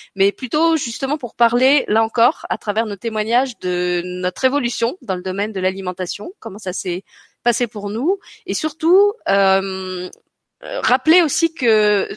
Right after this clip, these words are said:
tout ce dont on se nourrit, c'est pas seulement ce qu'on met dans son assiette, c'est pas seulement la nourriture physique. Il faut pas oublier qu'en parallèle de ça, on nourrit nos corps, notre corps mental, nos corps émotionnels.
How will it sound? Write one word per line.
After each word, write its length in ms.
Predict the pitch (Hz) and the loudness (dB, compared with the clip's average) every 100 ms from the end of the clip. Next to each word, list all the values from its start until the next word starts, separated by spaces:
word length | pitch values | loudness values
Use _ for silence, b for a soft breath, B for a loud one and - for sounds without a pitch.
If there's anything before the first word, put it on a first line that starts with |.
| _ | _
tout 100 | 359 | -4
ce 120 | - | -2
dont 160 | 269 269 | -4 -4
on 80 | 247 | -6
se 100 | 240 | -6
nourrit, 360 | 226 247 269 | -4 -2 -2
c'est 160 | 349 208 | 0 0
pas 100 | 240 | 0
seulement 240 | - 247 | 0 -2
ce 80 | 262 | -4
qu'on 100 | - | -4
met 120 | 208 | -4
dans 100 | 202 | -4
son 180 | 180 190 | -4 -4
assiette, 360 | 208 - 214 - | -4 -2 -4 -4
c'est 160 | - 185 | -10 -6
pas 100 | 208 | -4
seulement 380 | 233 214 214 240 B B - | -4 -4 -4 -6 B B -6
la 80 | 185 | -4
nourriture 380 | 190 196 208 190 | -4 -6 -6 -8
physique. 440 | 247 214 294 - | -8 -4 -6 -6
Il 60 | 175 | -10
faut 140 | 190 | -8
pas 140 | 196 220 | -2 -4
oublier 300 | 196 190 233 | -4 -6 -6
qu'en 140 | 202 | -2
parallèle 340 | 190 185 196 | 2 2 0
de 80 | 185 | -4
ça, 320 | 180 202 226 - | -2 0 2 0
on 80 | 190 | -6
nourrit 360 | 190 214 214 - b b | -6 -6 -8 -12 b b
nos 80 | 185 | -10
corps, 380 | - 202 196 185 | -2 0 0 -2
notre 240 | 185 - | -10 -10
corps 180 | 180 226 | -10 -6
mental, 540 | 196 202 202 196 240 - | -4 -2 2 2 2 -4
nos 120 | 190 | -10
corps 260 | - 185 - | -4 -4 -4
émotionnels. 720 | 214 220 - 208 190 214 269 | -4 -4 -2 -2 2 2 0